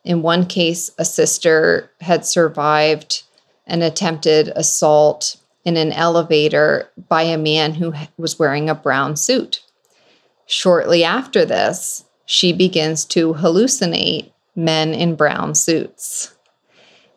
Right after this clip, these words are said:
And you think about a detail like that, and it just seems so obvious that her psychosis has been set off by this sexual trauma, but that's not how the researchers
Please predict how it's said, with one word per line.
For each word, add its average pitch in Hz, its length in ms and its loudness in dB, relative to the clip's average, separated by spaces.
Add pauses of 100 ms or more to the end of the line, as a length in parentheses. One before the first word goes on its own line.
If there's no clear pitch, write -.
(280)
And 180 400 2
you 185 120 4
think 185 260 0
about 170 260 2
a 156 80 4
detail 190 640 0
like - 280 -4
that, - 380 -2
and 175 160 -2
it - 140 -10
just 180 380 0
seems 165 360 -6
so - 420 -2
obvious - 1080 -2 (440)
that 160 520 0
her 165 360 2
psychosis - 1200 -2 (200)
has 160 340 -2
been 165 460 -4
set 156 360 0
off 208 580 0
by - 280 0
this - 260 -6
sexual - 540 -6
trauma, 185 800 0 (1120)
but 180 180 2
that's 151 340 0
not 160 200 0
how 151 220 -6
the 151 120 -6
researchers - 920 -6